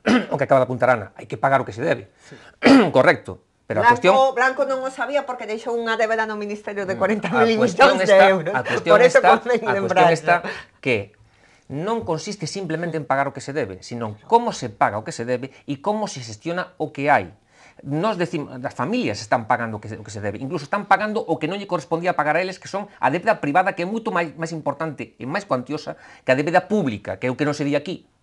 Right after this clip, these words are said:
Speaker 1: que é o que non se di aquí, que estamos pagando entre todos a débeda privada, basicamente a partir da especulación financiera e da burbulla, eh, inmobiliaria. E o que requerimos son cambios de políticas. Falaba el antes, a da socialdemocracia.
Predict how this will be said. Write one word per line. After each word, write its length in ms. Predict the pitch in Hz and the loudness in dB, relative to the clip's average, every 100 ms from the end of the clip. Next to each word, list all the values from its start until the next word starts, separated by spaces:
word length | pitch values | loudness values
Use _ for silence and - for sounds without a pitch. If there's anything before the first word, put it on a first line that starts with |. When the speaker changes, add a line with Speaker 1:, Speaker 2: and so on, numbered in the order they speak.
| _ | _
Speaker 1:
que 80 | - | -12
é 20 | |
o 60 | 123 | -4
que 80 | 143 | -4
non 20 | |
se 140 | 135 | 0
di 20 | |
aquí, 220 | 131 165 - - - | -2 -4 -12 -18 -14
que 80 | 117 | 0
estamos 240 | 170 175 | 0 0
pagando 320 | - 147 131 | 0 0 0
entre 160 | 151 175 | -2 -4
todos 320 | 151 185 175 | -4 -6 -6
a 160 | 139 143 | -2 -2
débeda 420 | 190 220 214 - | -2 -2 -4 -4
privada, 680 | 220 214 208 180 117 104 _ _ _ _ _ | -4 4 6 6 2 -4 _ _ _ _ _
basicamente 640 | 135 160 160 165 208 196 | -2 -2 0 0 0 -2
a 100 | 165 | -4
partir 220 | 127 127 175 | -2 -4 -4
da 80 | |
especulación 400 | 147 143 143 151 | -8 -6 -8 -8
financiera 480 | 151 139 139 180 165 - - | -10 -10 -8 -6 -6 -8 -12
e 80 | 123 | -2
da 80 | 123 | -2
burbulla, 460 | 123 127 120 123 | 0 -2 0 0
eh, 160 | 120 120 113 | 0 -8 -8
inmobiliaria. 640 | 110 101 95 87 95 98 _ _ - | -8 -8 -8 -10 -12 -20 _ _ -8
E 80 | 143 | -6
o 20 | |
que 140 | 147 143 | -2 -2
requerimos 480 | 139 160 226 175 | -2 -4 -4 -6
son 240 | - 202 190 | -6 -8 -4
cambios 300 | 190 180 151 | -2 0 -2
de 100 | 151 | -6
políticas. 600 | 156 123 120 107 98 - _ _ _ | -4 -6 -6 -12 -16 -16 _ _ _
Falaba 320 | - 151 156 143 | 2 6 8 6
el 140 | 131 | 4
antes, 480 | 113 104 98 - _ | 0 -2 -10 -14 _
a 160 | - 127 | -8 -6
da 80 | |
socialdemocracia. 880 | 131 135 131 123 104 101 95 - 101 | -6 -4 -2 -2 -6 -8 -10 -12 -20